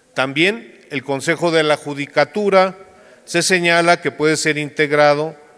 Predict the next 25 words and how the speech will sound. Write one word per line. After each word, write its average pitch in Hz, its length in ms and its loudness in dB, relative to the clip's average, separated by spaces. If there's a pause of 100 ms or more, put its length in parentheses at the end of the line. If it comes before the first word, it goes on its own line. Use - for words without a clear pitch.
(260)
por 160 480 4 (340)
consejeras 151 800 0
y 120 40 -16
consejeros. 107 920 -12 (920)
Desde 139 260 2
luego 202 260 4
se 180 140 -4
indica 175 640 -2 (340)
con 139 180 -10
lenguaje 156 540 0
inclusivo 160 640 -6
y - 20 -2
lenguaje 135 540 0
sensible 151 640 -4
al 113 100 -4
género 156 500 -2 (580)
la 147 180 0
propuesta 196 500 -2
de 170 140 -2
utilizar 147 1120 -2
los 147 240 -2
pronombres 156 600 0
neutros 165 760 -4 (480)
para 131 280 0
casos 143 640 -2